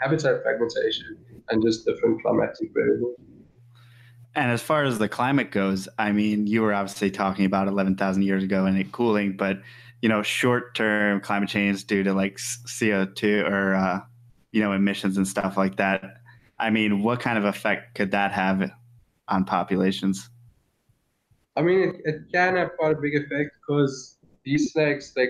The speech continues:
Speaker 1: can't disperse very far. So, I mean, especially the smaller ones. Um, so they're quite vulnerable to climatic changes 'cause now if, let's say, in the next, well, couple hundred or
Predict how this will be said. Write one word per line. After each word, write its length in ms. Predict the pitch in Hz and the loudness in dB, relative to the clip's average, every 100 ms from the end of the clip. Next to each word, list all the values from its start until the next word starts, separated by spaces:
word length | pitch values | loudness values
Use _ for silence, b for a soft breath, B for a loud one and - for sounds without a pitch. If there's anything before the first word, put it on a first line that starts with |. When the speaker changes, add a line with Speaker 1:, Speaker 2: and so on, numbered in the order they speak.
| 143 | 0
Speaker 1:
can't 220 | 143 135 | 0 -2
disperse 400 | 123 - 131 127 | -4 0 0 2
very 300 | 127 120 - | 2 2 2
far. 320 | 127 123 123 - | 0 0 -2 -6
So, 200 | 123 120 | 0 2
I 20 | |
mean, 160 | 120 117 | 4 2
especially 420 | 113 120 - 123 | 2 0 2 0
the 80 | 117 | 0
smaller 380 | - 123 127 120 | 0 2 4 4
ones. 420 | 120 120 120 - _ _ _ - 113 | 2 0 -2 -10 _ _ _ -4 0
Um, 560 | 113 113 113 113 139 - - | 2 2 2 2 -4 -16 -16
so 280 | - 131 123 | -4 0 2
they're 280 | 131 143 - | 2 0 -2
quite 340 | 175 160 139 | 0 0 0
vulnerable 600 | 120 123 139 123 120 113 - - | 0 2 2 2 0 0 -4 0
to 280 | 135 123 120 - - | 2 2 -2 -4 0
climatic 440 | 117 113 110 110 | 2 2 -2 -4
changes 460 | 120 120 120 110 - | 0 0 0 -6 -6
'cause 200 | 113 113 | -4 0
now 400 | 123 127 127 - - _ _ _ - | 0 2 0 -6 -18 _ _ _ -2
if, 260 | 135 131 | 0 2
let's 280 | 123 123 127 | 0 0 0
say, 400 | 131 127 117 117 117 _ _ - | 0 2 4 2 -2 _ _ -2
in 220 | 120 117 | 2 4
the 80 | 110 | 4
next, 460 | 113 117 117 - _ _ | 4 2 -2 -10 _ _
well, 320 | 123 113 113 - | 2 2 0 -2
couple 260 | 120 - 113 | -2 -2 -2
hundred 480 | 120 117 117 117 - | 0 2 2 0 -4
or 360 | 117 113 117 | 0 2 2